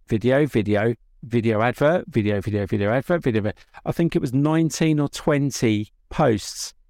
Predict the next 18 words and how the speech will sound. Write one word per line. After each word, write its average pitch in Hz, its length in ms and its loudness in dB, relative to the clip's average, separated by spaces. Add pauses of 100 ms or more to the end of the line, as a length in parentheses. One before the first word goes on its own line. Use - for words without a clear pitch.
(240)
before 135 320 2
I 127 40 2
saw 127 240 0
an 120 140 0
actual 143 360 -4
photograph 110 680 -2
from 113 180 -2
somebody 107 420 0
that 101 120 0
I 110 80 -2
follow, 107 400 0 (1120)
because 131 340 0
video's 147 460 2
taking 113 680 0 (760)
over 120 380 2
the 101 140 -4
content. 123 540 -2
Now, 110 240 0